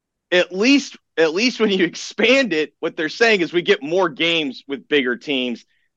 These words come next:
and you can kind of, you can, you can kind of combat it this way because, like, I, I still think I would be surprised if anyone other than uconn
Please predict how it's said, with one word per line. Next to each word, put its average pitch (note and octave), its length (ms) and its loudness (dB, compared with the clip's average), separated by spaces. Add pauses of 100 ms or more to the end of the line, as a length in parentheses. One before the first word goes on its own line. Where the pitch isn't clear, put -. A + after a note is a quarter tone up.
(100)
and D3 140 2
you D3 80 0
can C#3 200 0
kind D#3 260 2
of, A2+ 220 0 (420)
you D3+ 160 -12
can, C3+ 280 -6
you D3+ 140 -6
can C#3+ 140 -4
kind E3+ 200 0
of D#3+ 80 0
combat C3+ 360 0
it A2+ 100 0
this D3+ 200 -6
way B2 100 0
because, G#2+ 320 -6 (960)
like, D3+ 240 0
I, B3 440 8 (120)
I G#3+ 280 8
still C#4 640 2
think A3 480 2 (300)
I F3+ 120 8
would F#3 140 6
be F3+ 140 2
surprised D#3 840 0 (760)
if D#3 320 0
anyone F3+ 520 -4
other D3+ 340 -2
than B2 460 -8 (1600)
uconn E3+ 680 2